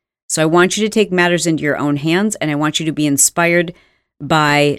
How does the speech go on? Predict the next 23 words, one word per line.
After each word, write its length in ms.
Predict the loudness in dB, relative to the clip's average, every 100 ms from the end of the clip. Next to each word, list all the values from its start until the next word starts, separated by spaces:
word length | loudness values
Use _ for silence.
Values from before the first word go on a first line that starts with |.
| -2
Lindsay's 480 | 2 4 4 2
story. 420 | 0 0 0 0 0
Now, 200 | 0 2
one 260 | 2 4
more 160 | 4 2
thing. 460 | 0 0 0 -4 -12 _ _ _ _ _
If 320 | 4 4 2
you 160 | -2 0
haven't 300 | 2 2 2
already, 360 | 2 4 2
subscribe 640 | 2 0 0 0 2 2 0
to 80 | 0
Build 240 | 2 2
Your 80 | 0
Tribe 340 | 0 0 0
if 140 | -2 -4
these 240 | -2 -2
kinds 300 | -2 -4 -4
of 80 | -4
stories 480 | -4 -2 0 0 -2
really 220 | -2 0
inspire 580 | 2 0 0 0 2 0
you. 360 | 2 0 0